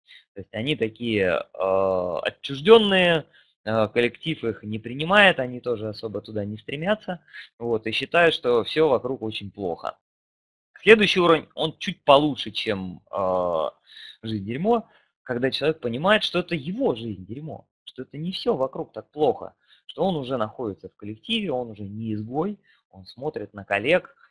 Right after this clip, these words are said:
и видит, что у них, в общем-то, нормальные отношения, там, по работе, в семье есть, в конце концов,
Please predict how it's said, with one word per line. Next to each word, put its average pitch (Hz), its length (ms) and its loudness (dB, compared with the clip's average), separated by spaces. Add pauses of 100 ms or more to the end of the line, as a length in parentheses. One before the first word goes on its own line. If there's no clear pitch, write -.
(120)
и 104 100 -12
видит, 165 340 -4
что 92 720 -4
у 101 120 -14
них, 127 340 -8
в 95 180 -8
общем-то, 92 1080 -4 (280)
нормальные 110 500 -2
отношения, 120 680 -12 (460)
там, 104 220 -8
по - 120 -2
работе, 110 680 -2 (440)
в - 60 -20
семье 127 520 0
есть, 113 160 -8
в - 40 -20
конце 107 240 -10
концов, 104 420 -12